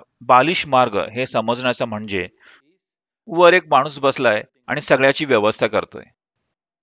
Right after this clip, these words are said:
पण ब्रह्मांडाचा आकार पाहिल्यानंतर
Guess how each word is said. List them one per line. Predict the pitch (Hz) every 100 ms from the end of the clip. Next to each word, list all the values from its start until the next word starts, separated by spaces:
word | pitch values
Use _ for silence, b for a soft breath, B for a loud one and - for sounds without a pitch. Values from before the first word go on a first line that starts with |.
| _ _ _ -
पण | 170
ब्रह्मांडाचा | 151 123 127 160 208 202
आकार | 165 170
पाहिल्यानंतर | 165 131 123 143 143 131 107 95